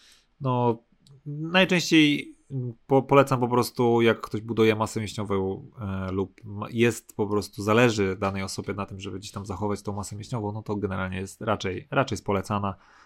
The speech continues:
szczególnie na przykład po treningu, jak ktoś na przykład nie jest głodny lub ma po prostu problem z tym, żeby, <clears throat> żeby dostarczyć, e, tych kalorii,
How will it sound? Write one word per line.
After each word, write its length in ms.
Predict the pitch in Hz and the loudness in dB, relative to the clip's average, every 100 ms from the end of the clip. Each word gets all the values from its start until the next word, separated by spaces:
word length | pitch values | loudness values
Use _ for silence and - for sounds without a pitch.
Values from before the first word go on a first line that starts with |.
| _ | _
szczególnie 400 | - 107 101 98 | -8 -6 -4 -4
na 80 | 98 | -6
przykład 220 | - 101 | -6 -8
po 140 | - | -6
treningu, 680 | 107 107 101 104 101 101 98 - - - _ - | -6 -4 -2 -4 2 2 2 -2 -20 -20 _ -14
jak 100 | 98 | -12
ktoś 140 | 101 | -10
na 80 | 101 | -10
przykład 240 | - 101 | -8 -8
nie 120 | 104 | -6
jest 140 | 98 95 | -6 -2
głodny 560 | 104 101 98 98 95 92 95 90 107 _ 117 101 85 _ - | -2 -2 -4 -4 -6 -8 -14 -16 -20 _ -20 -20 -20 _ -10
lub 300 | 117 98 - | -6 -6 -6
ma 140 | 107 98 | -6 -6
po 120 | 98 | -6
prostu 300 | 101 - 98 | -8 -6 -6
problem 300 | 107 101 98 | 0 0 0
z 80 | - | -2
tym, 120 | 113 | 0
żeby, 380 | 101 98 104 101 | 0 2 0 -4
<clears throat> 40 | |
żeby 260 | 127 107 107 | -2 0 0
dostarczyć, 640 | 101 - 107 - 104 - _ _ _ _ _ _ - - - | -2 0 0 2 -4 -6 _ _ _ _ _ _ -20 -16 -8
e, 380 | 104 104 101 95 | -4 -2 -2 -4
tych 180 | 101 - | -8 0
kalorii, 460 | 113 104 101 101 | 4 6 6 2